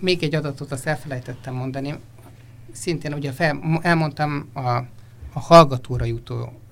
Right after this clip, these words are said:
összeget, tehát a diákra jutó összeget, de a felsőoktatásnál ezt nem mondtam el. Ott is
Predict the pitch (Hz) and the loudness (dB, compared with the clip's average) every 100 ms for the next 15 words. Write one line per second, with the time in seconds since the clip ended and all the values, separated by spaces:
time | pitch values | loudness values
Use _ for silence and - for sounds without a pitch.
0 | - 143 - 135 135 135 127 131 156 113 | -10 -8 -6 -4 -4 -4 -2 2 2 2
1 | - 120 120 123 117 - 123 147 131 143 | -6 -6 -6 -8 -10 -10 -8 -6 -6 -4
2 | 147 - 120 - 107 113 110 120 117 - | -6 -6 -10 -12 -12 -12 -10 -10 -10 -8
3 | 131 120 110 107 110 110 107 147 - - | -8 -6 -8 -10 -12 -12 -10 -10 -12 -18
4 | - - - - - - - - - - | -20 -20 -20 -20 -20 -20 -20 -20 -20 -18
5 | - - - 123 - | -6 -4 -4 -4 -6